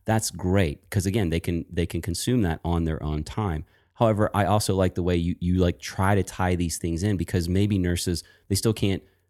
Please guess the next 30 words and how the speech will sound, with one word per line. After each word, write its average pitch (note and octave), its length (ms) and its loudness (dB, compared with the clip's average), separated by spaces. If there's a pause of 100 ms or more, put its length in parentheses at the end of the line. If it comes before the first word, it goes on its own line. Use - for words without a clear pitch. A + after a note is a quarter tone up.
(100)
attend F#2+ 480 0
the F2 340 -2
virtual, F2 560 0
live E2+ 640 2
virtual D#2 380 -4
conference, D#2 640 -8
that D#2+ 180 -2
is. D#2 340 -2
However, E2+ 560 0 (220)
could A2+ 460 4
later F#2 340 2
down F2 200 0
the E2 80 0
road, F2 460 2 (100)
if E2+ 140 -6
you F#2+ 100 2
had E2+ 340 -2
a D#2+ 320 -4 (200)
discussion, F2+ 720 0
a E2+ 60 -4
call F2 480 0
to - 100 -8
sort E2+ 220 -4
of D#2+ 100 -8
tie F2 300 -2
certain E2+ 340 -2
pieces E2+ 380 -4
of D#2 120 -2
it D2 80 -6
together, E2 560 0